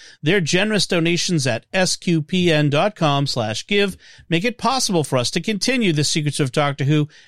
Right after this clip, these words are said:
and all the shows at StarQuest, and you can join them by visiting S Q P N dot com slash give. This StarQuest show was brought to you in part by Sam Castry Law, L L C,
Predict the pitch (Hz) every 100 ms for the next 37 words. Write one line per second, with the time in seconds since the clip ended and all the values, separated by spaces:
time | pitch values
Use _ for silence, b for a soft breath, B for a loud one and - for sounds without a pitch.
0 | B 180 208 233 202 - 165 135 135 -
1 | 135 123 127 110 - - 170 214 214 156
2 | 214 277 185 151 156 143 131 180 180 180
3 | 165 - 233 254 - 180 160 220 240 185
4 | 160 160 175 233 160 135 131 - 101 104
5 | 107 208 185 107 - - 262 294 - 214
6 | 220 - 202 196 - 156 156 156 170 208
7 | 233 247 226 185 170 165 151 147 143 147
8 | b - - 240 269 262 - 190 202 -
9 | 190 175 147 147 107 - 160 185 165 165
10 | - 143 104